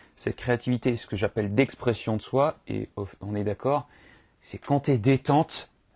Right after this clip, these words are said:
ben, bizarrement, en fait, pff, les choses, elles arrivent. C'est, là, en fait, tu comprends pas ce qui se passe, mais, pof, tu détends, te, tu te relâches, et là, en fait, tu comprends pas. Voilà, ça, ça arrive comme ça.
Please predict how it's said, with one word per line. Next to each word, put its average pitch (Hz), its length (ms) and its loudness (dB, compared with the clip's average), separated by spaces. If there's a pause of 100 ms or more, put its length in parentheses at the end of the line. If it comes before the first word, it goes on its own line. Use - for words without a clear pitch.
(140)
ben, 113 140 2
bizarrement, 143 600 2
en 143 40 -2
fait, 143 320 -2 (160)
pff, - 260 -14
les 104 140 0
choses, 110 280 -4
elles 95 200 -2
arrivent. 85 240 -10 (500)
C'est, 101 220 -2 (1080)
là, 120 280 4
en 110 40 0
fait, 117 140 -6
tu - 140 -16
comprends 110 280 -8
pas 139 140 -2
ce - 80 -14
qui 117 100 -6
se - 80 -10
passe, 123 280 -8
mais, 104 120 -6 (840)
pof, 226 440 -2
tu 120 120 -6
détends, 117 520 0
te, 113 120 -10 (500)
tu 120 140 2
te - 80 -12
relâches, 120 480 0 (160)
et 117 100 2
là, 135 120 0
en 131 80 0
fait, - 180 -10
tu - 120 -20
comprends 127 300 0
pas. 123 260 0 (1300)
Voilà, 117 260 0
ça, - 160 -10
ça - 200 -4
arrive 95 200 -8
comme - 160 -12
ça. - 200 -14